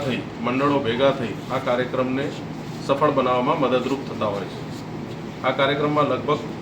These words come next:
પિસ્તાલીસ જેટલી શણગારેલી ટ્રકો આ શોભાયાત્રામાં સંમેલિત હોય છે. પ્રસાદીની ટ્રકો હોય, આઠ જેટલા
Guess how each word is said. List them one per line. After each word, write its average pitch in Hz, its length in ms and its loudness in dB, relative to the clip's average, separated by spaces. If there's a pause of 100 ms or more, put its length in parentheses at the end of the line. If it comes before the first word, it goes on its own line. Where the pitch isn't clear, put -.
(400)
પિસ્તાલીસ 170 680 4
જેટલી 147 400 0 (800)
શણગારેલી 139 560 2
ટ્રકો 135 360 2 (1120)
આ 131 160 2
શોભાયાત્રામાં 131 760 2
સંમેલિત 127 460 0
હોય 127 180 0
છે. 127 100 -6 (920)
પ્રસાદીની 139 540 2
ટ્રકો 127 280 -4 (120)
હોય, 127 180 -2 (920)
આઠ 143 220 4
જેટલા 147 320 4